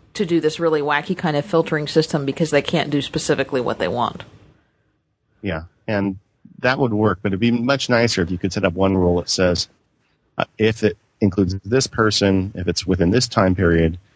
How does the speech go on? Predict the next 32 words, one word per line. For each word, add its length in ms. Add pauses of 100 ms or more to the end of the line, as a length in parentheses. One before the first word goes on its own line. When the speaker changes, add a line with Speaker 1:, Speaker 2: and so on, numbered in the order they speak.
(140)
Speaker 2:
and 100
includes 420
this 160
date, 400
but 240
does 220
not 200
have 260
this 160
person, 420
or 60
something 280
like 220
that. 240 (140)
And 300
it 180
would 160
be 220
very 360
convenient. 500 (300)
Speaker 1:
Right. 200 (2250)
The 180
other 180
thing, 420
uh, 240
that's 220
very 180
similar 420
to 140
smart 340
folders 520
is 180